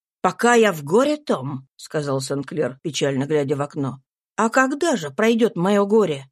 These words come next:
"Когда масса Сент-Клер сделается христианином", отвечал Том. "И ты в самом деле намерен остаться до тех пор?"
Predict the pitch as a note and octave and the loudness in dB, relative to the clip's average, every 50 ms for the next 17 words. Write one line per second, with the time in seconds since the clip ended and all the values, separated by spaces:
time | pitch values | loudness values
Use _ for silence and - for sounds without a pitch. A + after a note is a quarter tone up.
0 | _ _ _ _ _ _ - - G#2+ G2 - - B2 D3 D#3 C#3 C#3 C3 A#2 B2 | _ _ _ _ _ _ -10 -10 -10 -10 -10 -10 -8 -6 -4 -4 -2 -2 -2 -4
1 | D3 D3 - - C3 A#2+ - - B2 A#2+ A#2 G#2+ - - - D2+ B2+ C3+ D#3 D#3+ | -4 -4 -6 -8 -8 -10 -10 -8 -8 -8 -8 -10 -10 -12 -12 -8 -4 -2 -2 -2
2 | D#3+ D3 C#3 A2+ B2 B2 C3+ D3 D3+ D3+ D3+ - - C#3 C3 - E3+ - D#3 C#3+ | -2 -4 -8 -10 -8 -6 -2 -2 -2 -2 -2 -4 -8 -8 -8 -8 -8 -8 -8 -10
3 | - - - D3+ D3 D3 D3+ D3+ C#3+ B2 B2 C3+ D#3+ E3+ F3 D#3+ C#3+ B2+ G#2+ - | -10 -8 -6 -4 -2 -2 -2 -4 -4 -4 -4 -2 0 0 2 2 0 0 -2 -4
4 | - _ _ - D3+ - C#3+ D3 - - C#3+ A#2+ A#2 A2+ _ - B2+ A#2 - - | -8 _ _ -10 -10 -8 -8 -8 -6 -4 -4 -6 -6 -8 _ -10 -10 -10 -10 -12
5 | - _ _ _ _ _ _ - - F#3+ F#3+ F#4+ - G#3 G3 D#3+ - - A3+ G#3 | -16 _ _ _ _ _ _ -2 0 0 0 0 0 -2 -2 0 0 0 2 2
6 | G3+ G3+ F#3+ F#3 G3+ A#3 A#3 A3+ G3+ G3 F#3+ F#3+ G#3+ A#3 A#3+ A#3+ A3+ A3 - _ | 2 2 2 2 4 4 4 4 4 2 4 4 6 6 6 6 4 2 -2 _
7 | - F3 - - G3 G3 G3 - A3+ G#3+ F#3+ G3 G3 G3 - G#3+ F#3+ - - _ | -8 -8 -6 -4 -4 -4 -2 -2 -2 0 2 2 0 2 2 0 0 0 -4 _
8 | - G3+ A3 C4+ D#4 F#4+ G4 | 2 4 4 4 4 0 -4